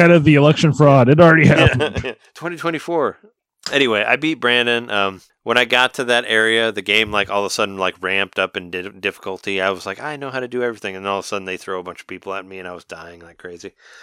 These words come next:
Speaker 2: I actually had to leave and get some extra health potions and come back.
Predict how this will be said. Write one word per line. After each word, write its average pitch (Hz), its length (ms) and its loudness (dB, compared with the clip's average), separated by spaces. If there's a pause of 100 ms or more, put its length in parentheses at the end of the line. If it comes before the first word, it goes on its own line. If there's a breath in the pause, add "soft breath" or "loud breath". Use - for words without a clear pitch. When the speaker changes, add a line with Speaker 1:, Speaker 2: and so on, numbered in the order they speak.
(120)
Speaker 2:
I 104 60 0
actually 113 200 -4
had 117 100 -2
to 107 80 -4
leave 101 400 -4
and 95 100 -12
get 101 160 -10
some 95 160 -14
extra 90 260 -12
health 95 220 -8
potions 92 460 -10
and 87 80 -20
come 90 180 -14
back. 87 320 -10